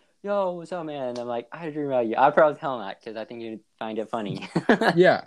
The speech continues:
Speaker 2: um, I think, I think you are right, but what I will say is
Speaker 1: Thank you. No, just end it at that. I think you're right. Thank you. <laughs>
Speaker 2: I think you are right. Additionally, a separate thought
Speaker 1: Additionally, so.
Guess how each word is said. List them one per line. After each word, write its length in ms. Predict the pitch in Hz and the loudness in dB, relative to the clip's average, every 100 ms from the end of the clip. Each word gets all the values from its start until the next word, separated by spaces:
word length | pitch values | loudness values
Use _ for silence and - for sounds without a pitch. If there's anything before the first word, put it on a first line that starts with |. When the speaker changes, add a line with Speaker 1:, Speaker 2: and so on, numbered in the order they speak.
| - | -2
Speaker 2:
um, 260 | 156 160 - | 0 0 0
I 80 | 170 | -2
think, 340 | - 104 - _ _ _ _ - - _ _ - | 0 -4 -6 _ _ _ _ -20 -20 _ _ 0
I 80 | 160 | 0
think 260 | 185 165 | 2 -2
you 100 | 156 | 2
are 120 | 147 | 4
right, 280 | 123 113 135 _ _ _ _ _ | 4 2 2 _ _ _ _ _
but 240 | 127 120 123 | -4 0 0
what 160 | 120 | 0
I 60 | 123 | 0
will 180 | 120 127 | 0 -2
say 300 | - 123 110 | -2 0 0
is 440 | 107 107 101 92 - _ _ | 0 -2 -4 -10 -20 _ _
Speaker 1:
Thank 220 | 110 107 | -8 -6
you. 160 | 98 90 _ _ _ _ _ _ - - _ - | -6 -6 _ _ _ _ _ _ -18 -18 _ -2
No, 200 | 131 135 | 4 6
just 120 | 156 | 4
end 140 | 170 156 | 2 4
it 20 | |
at 120 | 156 | 2
that. 240 | 101 107 _ _ _ _ - - _ | 0 -8 _ _ _ _ -20 -20 _
I 80 | 107 | -12
think 180 | 120 113 | -10 -6
you're 140 | 120 | -4
right. 180 | 101 - - | -4 -4 -12
Thank 180 | 101 98 | -14 -14
you. 160 | 104 _ _ | -14 _ _
<laughs> 220 | _ - | _ -6
Speaker 2:
I 60 | 165 | -4
think 480 | 151 202 220 143 135 | 0 0 0 0 0
you 100 | 131 | 2
are 160 | 117 | 4
right. 300 | 117 107 107 - _ _ _ | 4 2 0 -8 _ _ _
Additionally, 880 | 120 110 160 180 165 120 110 107 117 _ | -4 0 2 2 2 -2 -2 -4 -6 _
a 60 | - | -16
separate 520 | - 151 151 113 104 | 0 2 4 4 4
thought 220 | - 113 | 2 2
Speaker 1:
Additionally, 480 | 165 104 113 110 107 | 4 4 4 0 -6
so. 380 | - 113 101 110 | -2 2 2 0